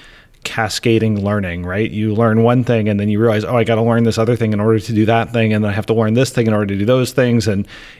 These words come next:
it chains together. But when it all works,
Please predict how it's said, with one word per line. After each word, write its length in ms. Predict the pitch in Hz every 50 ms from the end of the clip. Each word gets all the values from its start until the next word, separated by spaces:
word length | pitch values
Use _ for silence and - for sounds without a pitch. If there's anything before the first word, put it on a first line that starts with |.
| _ -
it 240 | - 131 123 - -
chains 360 | - - 127 120 117 117 110
together. 560 | - - 107 92 117 120 127 117 113 107 101 98
But 300 | 85 - 113 104 - 101
when 160 | 104 107 107
it 180 | 107 92 - _ -
all 280 | 117 113 117 120 120 110
works, 600 | 101 95 101 110 110 98 78 - - - -